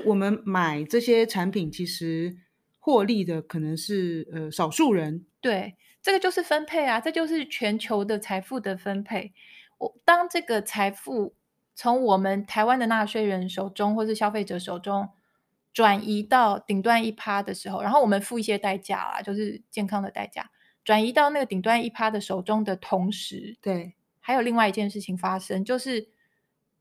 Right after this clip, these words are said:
Speaker 2: 这个转移等于是又一次的养分，滋养这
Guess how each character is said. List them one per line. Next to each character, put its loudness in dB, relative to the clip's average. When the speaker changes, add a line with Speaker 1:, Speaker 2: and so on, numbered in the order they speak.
Speaker 2:
这 0
个 6
转 2
移 0
等 0
于 2
是 -4
又 2
一 2
次 -6
的 2
养 -2
分， -2
滋 -4
养 0
这 0